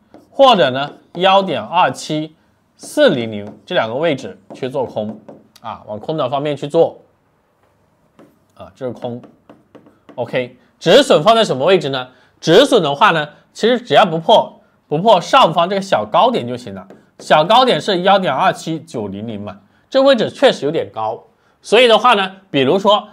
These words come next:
你幺点二七幺零零做空，止损的话呢，放幺点二七六零零就够了。那如果是幺点二七四零零做空的话呢，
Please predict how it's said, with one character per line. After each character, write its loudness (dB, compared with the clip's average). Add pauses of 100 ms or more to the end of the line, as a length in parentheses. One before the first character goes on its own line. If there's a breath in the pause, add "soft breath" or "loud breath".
(160 loud breath)
你 -6
幺 6
点 2
二 6
七 -8
幺 4
零 -2
零 -6
做 -2
空， -8 (260 soft breath)
止 2
损 0
的 -2
话 2
呢， -4
放 0
幺 2
点 -6
二 -2
七 -12
六 -2
零 -6
零 -10
就 -10
够 -8
了。 -14 (560)
那 0
如 2
果 4
是 -2 (220)
幺 6
点 2
二 4
七 -6
四 -2
零 0
零 -6
做 -2
空 -8
的 -6
话 0
呢， -6